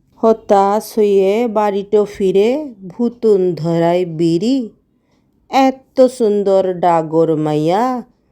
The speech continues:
কইলে সবই চুরি। ইমন সুমায় ভুতুর ফোনে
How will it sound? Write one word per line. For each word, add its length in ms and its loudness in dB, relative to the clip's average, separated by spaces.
কইলে 600 2
সবই 580 -4
চুরি। 420 -2
ইমন 500 -4
সুমায় 840 -8
ভুতুর 600 -10
ফোনে 720 -8